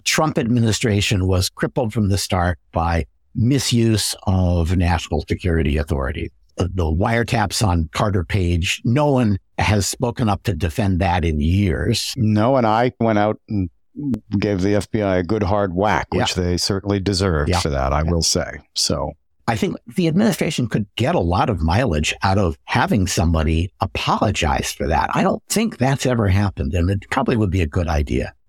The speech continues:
Speaker 1: The problems with the Carter Page fisa were, uh, problems of partisan at least blindness and maybe worse.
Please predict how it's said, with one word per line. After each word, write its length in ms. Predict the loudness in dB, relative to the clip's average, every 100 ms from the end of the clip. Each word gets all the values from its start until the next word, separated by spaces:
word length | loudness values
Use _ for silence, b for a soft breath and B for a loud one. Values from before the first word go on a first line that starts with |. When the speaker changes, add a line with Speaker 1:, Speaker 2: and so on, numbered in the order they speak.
| _ -4
Speaker 1:
The 140 | -2
problems 600 | 0 0 2 2 2 0
with 160 | 0 -2
the 80 | -2
Carter 320 | 2 2 2
Page 560 | 2 2 2 0 0 -4 _
fisa 500 | -4 0 0 0 -2 -2 _ -4
were, 720 | 0 4 4 4 4 2 0 -6 _ _ _
uh, 140 | -6 -6 _ _ -6
problems 640 | 0 0 2 2 4 2
of 180 | 2 -2 _ -6
partisan 1120 | 0 0 2 2 2 4 4 4 4 2 -2 _ _
at 160 | -4 -4 -2
least 420 | 2 2 0 -4
blindness 600 | 0 2 2 2 2 2
and 140 | 2 2
maybe 320 | 2 2 2
worse. 480 | 2 0 -2 -6